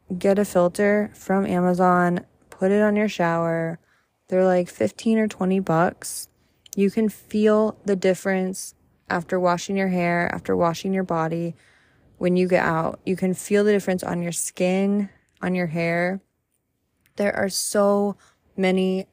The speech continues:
toxic chemicals in the water, especially if you're listening to this and you live in the U S. Um, I can't speak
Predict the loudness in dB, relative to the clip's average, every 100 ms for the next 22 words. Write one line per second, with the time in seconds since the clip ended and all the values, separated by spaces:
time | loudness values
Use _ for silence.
0 | -20 -16 -14 -14 -10 -10 -10 -16 -8 -6
1 | -4 -4 -4 -4 -6 -14 _ _ _ _
2 | 0 2 4 4 2 2 2 -2 -4 -8
3 | _ _ _ _ _ _ _ _ _ -10
4 | -4 -2 0 0 0 0 -2 -2 0 0
5 | 0 -2 -4 0 0 0 -4 -4 -2 -2
6 | -2 -2 -2 -2 0 0 -2 -8 -10 -14
7 | _ _ -20 _ _ _ _ _ _ -4
8 | 0 0 0 -2 -6 -8 -12 -6 -4 -2
9 | -2 -4 -6 -10 -10 -2 -2 -2 -8